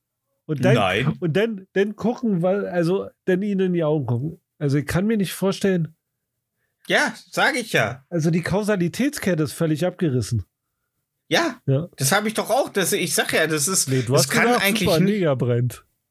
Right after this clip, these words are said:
Speaker 2: Ja, aber der Kontext zwischen den Zeilen habe ich gesagt. <laughs> Ähm, nee, aber ich sag dir auch, wenn,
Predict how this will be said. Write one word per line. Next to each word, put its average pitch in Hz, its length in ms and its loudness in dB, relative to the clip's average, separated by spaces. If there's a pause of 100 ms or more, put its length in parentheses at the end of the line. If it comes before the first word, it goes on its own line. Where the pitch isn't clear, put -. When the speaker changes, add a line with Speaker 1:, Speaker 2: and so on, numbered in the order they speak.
(480)
Speaker 2:
Ja, 143 880 0
aber 143 320 0
der 151 160 0
Kontext 175 760 -2
zwischen 175 260 -2
den 143 180 2
Zeilen 202 420 0
habe 175 180 0
ich 180 140 -8
gesagt. 156 560 -2 (1080)
<laughs> 139 120 -2 (920)
Ähm, 131 340 2
nee, 208 140 4
aber 170 160 2
ich 139 60 -4
sag 185 200 -2
dir 185 140 0
auch, 202 160 0
wenn, 147 280 -2